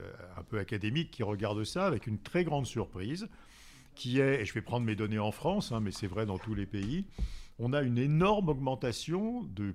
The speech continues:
de, de la richesse, hein, de la taille de la richesse des Français. Donc en mille neuf cent quatre-vingt-dix, la richesse totale des Français, c'est-à-dire financière, immobilière, hein, l'ensemble de la richesse des Français, c'était un petit peu plus de trois années de produit intérieur brut.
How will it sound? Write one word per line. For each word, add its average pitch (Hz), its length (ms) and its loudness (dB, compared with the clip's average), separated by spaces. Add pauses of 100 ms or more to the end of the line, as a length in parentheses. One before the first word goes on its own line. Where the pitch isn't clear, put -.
(120)
de, 104 280 -2
de 95 100 -4
la 113 120 4
richesse, 120 460 2
hein, 90 80 -4
de 90 100 -4
la 87 140 -4
taille 147 380 4
de 110 100 0
la 101 140 0
richesse 95 500 -4
des 101 120 -4
Français. 117 520 -4 (480)
Donc 117 160 -4
en 120 80 -2
mille 151 160 2
neuf 165 140 2
cent 156 160 -2
quatre-vingt-dix, 123 800 -2
la 90 100 -6
richesse 127 540 -4
totale 185 400 4
des 131 120 0
Français, 123 440 -2
c'est-à-dire 87 280 -6
financière, 107 680 -2
immobilière, 101 720 -2
hein, 85 120 -8
l'ensemble 135 400 -4
de 120 80 -2
la 104 100 -4
richesse 104 300 -8
des 104 120 -8
Français, 104 340 -8 (460)
c'était 127 220 -6
un 135 60 2
petit 156 220 -2
peu 147 180 2
plus 143 220 0
de 110 100 0
trois 151 460 2
années 135 300 4
de - 40 -10
produit 98 400 -4
intérieur 90 420 -4
brut. 131 380 -6